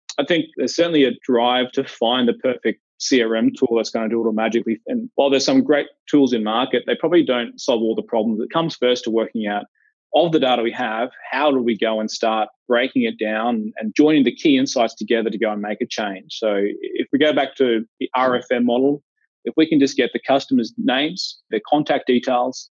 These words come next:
how many times they've been, when the last time they come in, and then also how much they've spent, that's enough for us to really, Excel would probably do an okay job to get us started there, looking at, "Okay, well, give me a filter for everyone who's come in this week, has spent more than my average sale value,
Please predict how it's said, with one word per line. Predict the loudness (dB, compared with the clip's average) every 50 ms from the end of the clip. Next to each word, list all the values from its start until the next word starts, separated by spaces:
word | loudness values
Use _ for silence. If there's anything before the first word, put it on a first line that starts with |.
| -4 0
how | 0
many | 2 2
times | 2 2 2 2 2
they've | 0 0 2
been, | 2 2 2 0 0 -2
when | -2 0 0
the | 2
last | 2 2 2 0 0 -4
time | -4 -2
they | -4 -4 -6 _ _ -6
come | -2 -2 0
in, | 0 2 2 2 2 0 -4 -8
and | -8 -8 -6 -4 -4 -2 -2
then | -2 -2 -2
also | -2 -2 -4 -4
how | -6 -4 -4 -4
much | -4 -4 -4
they've | -6 -6 -6
spent, | -6 -8 -6 -6 -8 -8 -8 _ _ _ _ _ _ _ _ _ _ _ -8 -2 -2
that's | -2 0 0
enough | 0 0 0 0 -2 -2
for | -2 0
us | 0 0 0 0
to | 2 2
really, | 4 4 2 2 0 -4 _ _ _ -8
Excel | -6 -4 0 2 2 4 4 2
would | 2 0
probably | 0 0 2 2
do | 2 2 2
an | 2
okay | 2 2 0 2 2 2 2
job | 2 2 0 0 0
to | 0
get | 2 2 2
us | 2 0 -2
started | -2 0 0 2 2 2 2
there, | 2 2 2
looking | 2 2 0 2 2 0
at, | 0 0 0
"Okay, | -2 -2 0 2 2 4
well, | 4 4
give | 4 2 2 4
me | 4 2
a | 2
filter | 2 2 0 0 0
for | -2 -2
everyone | 2 2 4 4 2 2
who's | 0 -2 -2
come | -2 -2 0 2
in | 2 2 2
this | 0 -4 -8 -8
week, | -8 -8 -8 -10 _ _ _ _ _ _ _ _ -4
has | -4 -2 0
spent | 0 0 0 -2 -2
more | -2 2 4 4 4 4 4
than | 2 2
my | 2 2 0 0
average | 0 0 0 0 -2 -2
sale | -4 -4 -2 0 2 2 2 0 -2 -4 -6 -6
value, | -4 -4 0 2 2 4 4 4 2